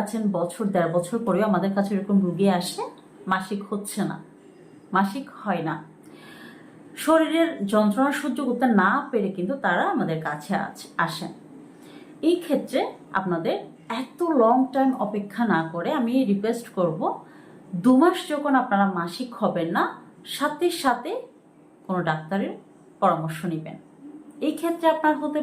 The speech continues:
পারে, আহ, আপনার যেমন থাইরয়েডের প্রবলেম হতে পারে, হরমোনাল ইমব্যালেন্সের কারণে হতে পারে, পিসিওডি, পিসিওএস এর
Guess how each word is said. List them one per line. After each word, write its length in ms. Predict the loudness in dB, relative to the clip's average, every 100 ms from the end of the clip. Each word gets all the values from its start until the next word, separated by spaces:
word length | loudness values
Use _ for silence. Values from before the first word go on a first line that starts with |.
| 2
পারে, 200 | 2 2 -2 -6 -20 -20 -16 0 2
আহ, 180 | 2 0 -8 -20 -20 -20 -18 -16 -16 -18 -8 -2 0
আপনার 280 | 2 4 2 0 -12 -4
যেমন 240 | 0 2 2
থাইরয়েডের 460 | 0 2 2 2 0 2
প্রবলেম 300 | 2 0 -4 -6
হতে 200 | -8 -4 -2
পারে, 200 | -2 -2 -6 -10 -20 -8
হরমোনাল 500 | 2 2 2 2 2 2
ইমব্যালেন্সের 520 | 2 2 2 0 -4 -2
কারণে 240 | -2 0 -2
হতে 200 | -4 -6 -4
পারে, 220 | -2 0 0 -2 -10 -18 -20 -2
পিসিওডি, 760 | 2 2 2 4 4 4 2 -2 -4 -6
পিসিওএস 760 | -2 -2 -2 -2 2 2 0 -2
এর 80 | -4